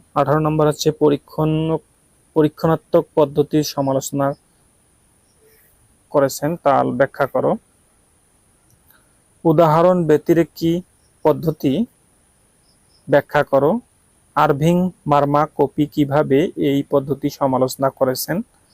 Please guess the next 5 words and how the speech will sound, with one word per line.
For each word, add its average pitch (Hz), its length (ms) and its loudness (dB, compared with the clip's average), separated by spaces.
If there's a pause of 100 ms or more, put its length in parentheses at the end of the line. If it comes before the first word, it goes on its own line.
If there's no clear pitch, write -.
(580)
ব্যাখ্যা 135 360 0
করো। 131 240 0 (1120)
বিশ 165 220 0
নাম্বার 170 280 2
হচ্ছে 165 300 0